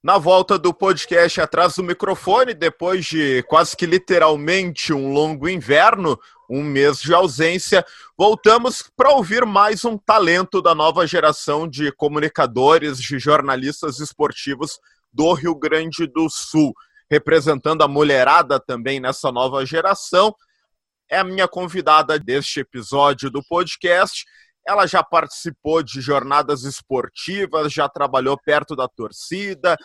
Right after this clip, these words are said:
nos bastidores também, teve passagem em grande grupo de comunicação e hoje tem um projeto próprio, um projeto pra levar pros seguidores nas redes sociais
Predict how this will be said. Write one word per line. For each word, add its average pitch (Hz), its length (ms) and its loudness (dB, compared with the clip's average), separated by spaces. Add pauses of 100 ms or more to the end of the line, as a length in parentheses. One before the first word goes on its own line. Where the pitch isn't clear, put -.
(220)
nos 175 240 -4
bastidores 151 1120 -2
também, 147 580 -4 (260)
teve 185 280 0
passagem 160 840 -2 (260)
em 170 280 -12
grande 165 500 -6
grupo 147 420 -6
de 131 160 -10
comunicação 147 920 -6 (260)
e 240 140 -4
hoje 208 340 -2
tem 190 300 -8
um 196 100 -10
projeto 160 800 -4 (100)
próprio, 143 640 -2
um 131 140 -10
projeto 131 720 -8 (240)
pra 160 140 0
levar 143 540 2
pros 147 200 -10
seguidores 135 720 -6
nas 131 220 -8
redes 131 240 -10
sociais 127 600 -2